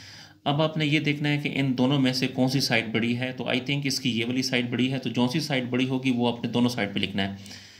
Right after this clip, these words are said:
तो इनको प्लस करें, फ़ोर्टी फ़ोर थाउजेंड नाइन हंड्रेड प्लस सेवन फ़ोर्टी और प्लस नाइन हंड्रेड, तो इससे आता है फ़ोर्टी सिक्स थाउजेंड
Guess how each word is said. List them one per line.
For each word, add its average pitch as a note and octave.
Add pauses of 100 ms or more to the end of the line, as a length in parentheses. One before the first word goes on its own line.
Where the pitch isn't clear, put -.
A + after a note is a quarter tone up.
(260)
तो A#2+
इनको B2
प्लस B2+
करें, C#3+ (1200)
फ़ोर्टी B2
फ़ोर C3+
थाउजेंड B2+
नाइन A2+
हंड्रेड C#3 (1160)
प्लस A#2+
सेवन B2
फ़ोर्टी C#3+ (500)
और A#2
प्लस D3
नाइन G#2
हंड्रेड, G2 (480)
तो A2
इससे -
आता B2
है C#3+
फ़ोर्टी A#2+
सिक्स -
थाउजेंड C3